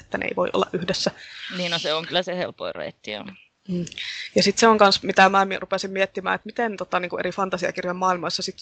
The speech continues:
Speaker 1: niinku, suhtaudutaan tämmöisiin, niinku, sukupuoli- ja seksuaalivähemmistöihin, koska siis joissain kirjoissa ne kaikenlaiset suhteet, mitä säkin oot tuossa maininnut, se on ihan perushomma, ei kukaan siellä ihmettele, että mitä sukupuolta kukakin on, mutta monesti ne sit myös heijastelee tätä tämmöistä meidän maailman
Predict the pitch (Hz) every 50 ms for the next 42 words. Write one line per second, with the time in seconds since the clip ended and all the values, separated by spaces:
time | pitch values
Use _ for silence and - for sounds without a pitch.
0 | - - 185 180 - 185 175 175 226 220 - - - - 156 165 - - 180 175
1 | 170 170 - - - 170 175 180 175 165 - 170 - 180 - 175 - 180 180 180
2 | 180 180 190 175 - - 190 185 185 185 190 175 175 185 190 185 - - - 208
3 | 190 208 214 208 - - - - - - - - - 185 170 - 180 - 180 180
4 | 180 175 - - - - - 175 196 226 269 - 320 285 254 - 233 226 214 208
5 | - - 208 202 - - 190 202 196 - 196 185 180 190 185 - - 196 - -
6 | 196 185 - 190 - 190 180 185 185 - 180 180 - 190 - 190 185 185 180 180
7 | 170 - 202 190 175 - 180 202 196 226 233 233 - - 214 196 190 185 190 185
8 | - 180 - 196 180 175 180 180 185 - 180 170 175 - - 196 190 190 - -
9 | - 190 185 175 - 185 185 - - 185 180 - 190 185 - - - - - -
10 | - - - - 240 254 240 - - - - - - - - - - - 208 190
11 | - 202 196 196 196 196 185 - 196 185 180 170 180 170 - 175 170 165 - 170
12 | 170 165 - - - - 160 151 - - - - 82 - 85 85 82 - - 90
13 | 87 87 90 90 90 90 90 90 92 90 185 180